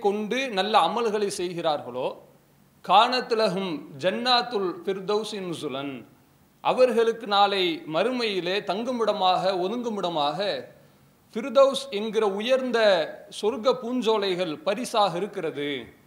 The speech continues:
"ஹாலிதீன ஃபீஹா", அதில் அவர்கள் நிரந்தரமாக இருப்பார்கள். "லா யபுகூன் அன்ஹா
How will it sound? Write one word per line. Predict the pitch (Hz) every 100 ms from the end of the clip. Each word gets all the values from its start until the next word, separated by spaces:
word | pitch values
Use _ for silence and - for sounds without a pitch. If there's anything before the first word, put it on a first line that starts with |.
| _ _ _ -
"ஹாலிதீன | - 185 214 214 202 202 202 -
ஃபீஹா", | 185 190 190 196 196 - - - _
அதில் | - 175 247 240
அவர்கள் | 196 214 214 202 185 156 147 160
நிரந்தரமாக | 208 277 294 269 240 226 196
இருப்பார்கள். | 190 196 185 185 240 247 - 190
"லா | 185 185
யபுகூன் | 190 262 262 269 226
அன்ஹா | 202 180